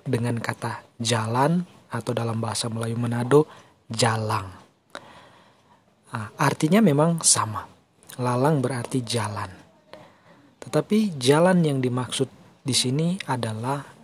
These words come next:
cara-cara atau pedoman-pedoman atau ajaran-ajaran. Jadi kata lalang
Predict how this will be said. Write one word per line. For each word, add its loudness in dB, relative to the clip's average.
cara-cara 2
atau -2
pedoman-pedoman 0
atau -4
ajaran-ajaran. -4
Jadi -4
kata -2
lalang 4